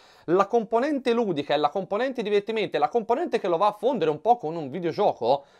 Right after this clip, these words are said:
è forte. Io veramente, e qui hanno fatto la magia, come appunto Joe Dever con Lupo Solitario, io leggendo questi romanzi non solo torno indietro agli anni ottanta novanta, però leggendo questi libri game mi sembra di essere un videogioco.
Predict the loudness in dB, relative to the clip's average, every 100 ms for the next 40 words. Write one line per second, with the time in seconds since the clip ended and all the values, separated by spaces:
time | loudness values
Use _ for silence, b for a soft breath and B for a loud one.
0 | B -2 6 6 6 4 -2 0 0 0
1 | -2 -2 -2 -4 -6 _ _ _ _ _
2 | _ _ -8 4 4 4 2 2 4 2
3 | 2 -2 0 2 2 -2 -8 -8 -2 -4
4 | -2 -4 -4 0 0 -2 -4 -4 -4 -4
5 | -2 0 2 2 -2 B B B 2 4
6 | 4 2 2 2 0 0 0 0 0 -2
7 | -4 -2 0 2 2 2 0 0 2 2
8 | 0 -2 -2 -2 0 0 0 0 0 -2
9 | -4 B B 2 4 4 0 -2 -2 -2
10 | -2 -2 2 2 2 -4 -2 2 2 0
11 | -4 -4 -2 -2 2 0 -2 -8